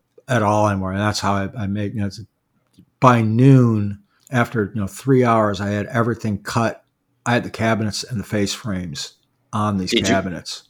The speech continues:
Speaker 2: did
Speaker 1: in
Speaker 2: you
Speaker 1: three
Speaker 2: record
Speaker 1: hours.
Speaker 2: it? Did
Speaker 1: Oh,
Speaker 2: you have
Speaker 1: hell, hell no.
Speaker 2: <laughs> That's why
Speaker 1: Hell
Speaker 2: it
Speaker 1: no.
Speaker 2: went by so fast.
Speaker 1: But still, you know, f-, for me, you know, I'm, I'm,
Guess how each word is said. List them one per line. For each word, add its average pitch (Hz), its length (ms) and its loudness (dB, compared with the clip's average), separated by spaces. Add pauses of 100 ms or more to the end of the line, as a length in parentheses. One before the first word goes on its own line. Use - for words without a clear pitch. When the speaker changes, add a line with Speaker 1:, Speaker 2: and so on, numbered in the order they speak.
Speaker 2:
did 123 180 6
Speaker 1:
in 110 60 0
Speaker 2:
you 113 100 4
Speaker 1:
three 98 120 4
Speaker 2:
record 120 520 4
Speaker 1:
hours. 80 100 -4
Speaker 2:
it? - 100 -18 (420)
Did 98 100 -2
Speaker 1:
Oh, 107 100 2
Speaker 2:
you 98 60 2
have 95 380 0
Speaker 1:
hell, 92 320 -8
hell - 0 -
no. - 220 -16 (680)
Speaker 2:
<laughs> 139 600 4
That's 117 280 4
why 120 220 6
Speaker 1:
Hell 95 80 0
Speaker 2:
it 92 60 -4
Speaker 1:
no. 160 60 6
Speaker 2:
went 120 140 2
by - 200 6
so 135 240 6
fast. - 880 -8
Speaker 1:
But 139 160 6
still, 127 640 4
you 151 100 0
know, 110 380 0 (280)
f-, 147 160 -6
for 131 260 4
me, 131 340 8
you 131 180 -2
know, 113 380 -2
I'm, 110 240 -4
I'm, 110 220 -6